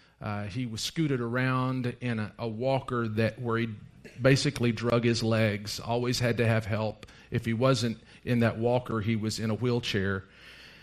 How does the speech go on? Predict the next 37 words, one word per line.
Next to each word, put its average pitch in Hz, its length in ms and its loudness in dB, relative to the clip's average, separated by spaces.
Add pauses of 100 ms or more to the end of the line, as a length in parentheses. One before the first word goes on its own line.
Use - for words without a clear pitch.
(140)
And 139 160 6
either 165 220 10
I, 156 80 10
I 151 160 10
was 156 320 4 (240)
scooting 185 500 8
him 147 160 8
along, 160 640 8 (160)
uh, 127 240 6
in 139 160 4
the 131 80 4
walker, 151 580 6
or 113 240 2
I, 123 300 4 (180)
I 120 180 4
helped 139 380 2
him 127 140 4
along 120 480 2
by 107 120 2
pushing 127 440 2
the, 104 160 -4 (800)
the - 140 -2
wheelchair 120 580 6
to 127 160 4
lunch 123 540 4
every 143 260 4
day. 127 480 2 (760)
Uh, 110 240 0
and 117 100 0
I 123 60 2
was 139 140 0
given 117 200 2
the 113 80 2
assignment 117 420 2
of 113 60 0
feeding 135 320 2
him. 87 240 -4